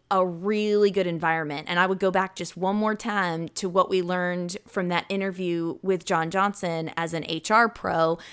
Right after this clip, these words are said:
when he talked about things like, as the person leading through change or leading through frustration, or in any environment where you're giving feedback,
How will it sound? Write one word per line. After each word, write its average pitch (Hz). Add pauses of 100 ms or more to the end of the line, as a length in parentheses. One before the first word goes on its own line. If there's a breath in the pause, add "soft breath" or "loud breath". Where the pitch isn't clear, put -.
(200 loud breath)
when 185
he 185
talked 208
about 190
things 185
like, 170 (100)
as 202
the 226
person 185
leading 214
through 214
change 160
or 160
leading 220
through 185
frustration, 170 (320 loud breath)
or 226
in 240
any 269
environment 170
where 180
you're 170
giving 180
feedback, 170